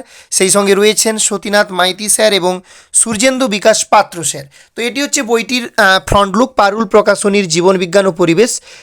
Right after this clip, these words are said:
একটু সামনে থেকে দেখে নাও, দুলাল কুমার চট্টোপাধ্যায়, মাইতি এবং পাত্র স্যারের লেখা বই। আর এটি হচ্ছে বইটির ব্যাক লুক। তো ব্যাক লুকটা দেখো, ব্যাক লুকে দেখো পারুল জীবন বিজ্ঞান এবং পরিবেশ পা-, পাঠ্যপুস্তকটি কেন অপরিহার্য,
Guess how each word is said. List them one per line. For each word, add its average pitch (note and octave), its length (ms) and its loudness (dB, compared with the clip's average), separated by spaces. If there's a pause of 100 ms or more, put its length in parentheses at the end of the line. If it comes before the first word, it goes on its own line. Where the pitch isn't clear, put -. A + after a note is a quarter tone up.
একটু G#3 220 -4
সামনে G#3 340 0
থেকে G#3+ 220 -2
দেখে F#3+ 220 0
নাও, A3+ 160 2
দুলাল G3+ 340 2
কুমার G3+ 260 0
চট্টোপাধ্যায়, F#3 720 2 (340)
মাইতি B3 300 0
এবং A#3 300 0 (180)
পাত্র A#3 420 0
স্যারের F#3 320 2
লেখা E3+ 260 2
বই। C3+ 220 -10 (320)
আর E3+ 160 -2
এটি B3+ 240 0
হচ্ছে A3 220 0
বইটির E3+ 340 0
ব্যাক F#3 400 -2
লুক। C#3 160 -8 (380)
তো A3 80 -4
ব্যাক G#3+ 200 2
লুকটা B3 260 0
দেখো, A#3+ 260 0
ব্যাক G3+ 240 2
লুকে G#3+ 220 0
দেখো A3 320 2 (400)
পারুল A#3 340 0
জীবন A#3 240 2
বিজ্ঞান A#3+ 240 2
এবং A#3 240 2
পরিবেশ G#3+ 480 2
পা-, F#3+ 240 0 (140)
পাঠ্যপুস্তকটি G3 760 -2
কেন G#3+ 240 2
অপরিহার্য, D#3+ 680 2